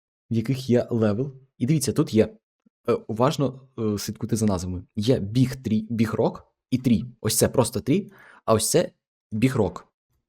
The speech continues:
Запам'ятали? А тепер в нас ще є одне місце, ну, типу, є айтеми, а є левел, в якому також є об'єкти. І тут ось це Big Tree,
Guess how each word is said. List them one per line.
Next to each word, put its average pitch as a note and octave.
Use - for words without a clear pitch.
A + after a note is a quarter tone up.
Запам'ятали? G#2+
А G#2+
тепер -
в G#2+
нас E3+
ще -
є G2+
одне A#2
місце, G#2+
ну, A2+
типу, -
є A2+
айтеми, E3
а A#2
є C#3+
левел, A#2
в -
якому C3+
також C#3+
є C#3+
об'єкти. A2
І F#3
тут -
ось C#3
це C#3
Big A#2
Tree, A3